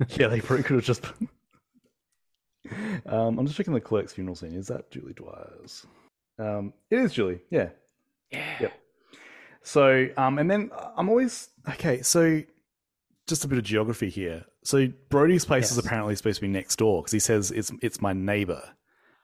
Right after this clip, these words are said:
Speaker 1: Later in the film, Mister Svenning says, "Oh, if it isn't my neighbor." Um, but we sort of see T S rock up in a car. So it's like, I mean, it could be his back neighbor, I suppose, but, like,
Speaker 2: Hmm.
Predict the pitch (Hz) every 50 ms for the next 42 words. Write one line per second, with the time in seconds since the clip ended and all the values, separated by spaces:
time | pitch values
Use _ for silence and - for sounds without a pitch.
0 | _ _ _ _ _ _ _ - 123 113 110 107 104 101 92 - - 110 98 92
1 | 85 80 80 80 80 - - - - - - 113 107 - - - - 110 98 95
2 | 95 - - 90 87 92 95 110 107 95 90 82 95 98 98 95 101 98 92 90
3 | 90 87 90 90 90 82 82 - - - _ - - - - - - _ _ _
4 | _ _ _ - 107 98 98 98 98 98 95 95 - - 120 120 127 127 120 -
5 | 147 143 123 - - - 127 127 123 120 113 107 104 101 95 87 - _ _ _
6 | _ _ _ _ _ _ _ _ - - 127 117 113 107 - - 113 104 - -
7 | 110 101 - 104 95 92 - - 120 113 101 82 78 80 78 80 - _ _ _
8 | _ _ _ _ _ _ _ - - - 110 107 98 110 104 101 101 - - _
9 | - 131 127 135 127 120 - 143 123 113 98 90 - 101 90 - - - 95 98
10 | 98 98 98 92 - - 98 104 - 147 - - 113 98 98 95 95 90 92 -
11 | - - - - - - - - _ _ - 139 135 127 123